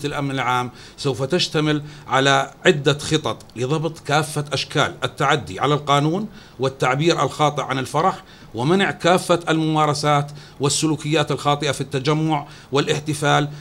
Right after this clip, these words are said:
والتي تعد مخالفة كما أشار معالي لأوامر الدفاع والقرارات الحكومية الصادرة للحد من انتشار وباء كورونا، وتنفيذ كافة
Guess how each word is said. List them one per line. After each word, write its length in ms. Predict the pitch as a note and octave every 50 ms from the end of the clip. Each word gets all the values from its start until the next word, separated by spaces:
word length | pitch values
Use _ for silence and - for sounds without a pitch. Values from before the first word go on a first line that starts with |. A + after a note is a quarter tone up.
| - - -
والتي 420 | C3+ D3+ D3+ D3+ D#3 D3+ D3+ D3+
تعد 440 | C#3+ - C#3 B2 C#3 D3+ C#3 B2 C3
مخالفة 460 | C3 B2 - D3 D3 D#3 D3 D3 C#3+
كما 320 | B2+ - C#3 C#3 C#3 C3+ C3+
أشار 280 | C3+ - D3 C#3 C3
معالي 340 | C#3 C3 B2 C#3 C#3+ D3 C#3+
لأوامر 500 | C#3 C#3 C3+ C3 B2+ B2+ D3 E3+ E3+ E3
الدفاع 540 | D#3 C#3+ C3+ C#3+ C#3+ D3 C#3+ D#3 F3+ F3 - - - - - -
والقرارات 640 | C3 C#3 C#3 C3 - C#3 C3+ C#3 D3 D3 C#3 C#3+
الحكومية 440 | C3 - C#3+ - - C#3+ C#3+ C#3+ C3+
الصادرة 600 | B2+ - - D3 C#3+ C#3+ C3 C#3 C3 C3 C3 - - - - - A#2
للحد 440 | B2 B2 - - D#3 D3 C3 B2+
من 120 | C3 C#3 D3
انتشار 640 | C#3 C3+ - C3 A#2 - D3 C#3 C3+ C3+ C3 C3 - - - - -
وباء 320 | B2+ B2+ B2+ C3+ C#3 C#3 C#3
كورونا، 520 | - - B2+ C3 C#3+ D3+ D#3 D#3 D3+ D3+
وتنفيذ 720 | D3+ C#3+ C3+ B2 - C#3 B2+ B2 - - E3+ F#3 F#3+ F#3 -
كافة 340 | - D#3+ E3 E3 - D#3+